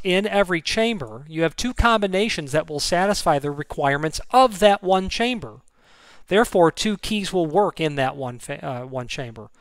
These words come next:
Let's ease into it. Imagine you have a one pin chamber lock. And if it, if it's helpful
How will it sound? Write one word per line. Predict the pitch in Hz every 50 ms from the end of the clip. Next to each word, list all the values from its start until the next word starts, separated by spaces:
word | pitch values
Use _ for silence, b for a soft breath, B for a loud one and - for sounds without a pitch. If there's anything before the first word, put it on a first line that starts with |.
| b b b b b b b b b b b b
Let's | - 170 - -
ease | 190 180 165 139
into | 160 156 151 - 139 127 120
it. | 117 - - - - - -
Imagine | 170 156 165 165 175 196 185 196 208
you | 196 202
have | 190 196 175
a | 156 143
one | 135 131 135 151 165 180 185 185 185 190 175 - _ _ -
pin | - - 185 165 160 160 160 170 - -
chamber | - - - 170 156 147 139 139 135 135
lock. | 131 127 113 110 101 104 - - - - b b b b b b b b b b b b b b b
And | - 170 156 160
if | 165 147 - 190
it, | 175 175 185 - 202
if | - 220 185 - -
it's | 185 160 - -
helpful | 185 190 202 196 - - 165 151 143 135 135 147 -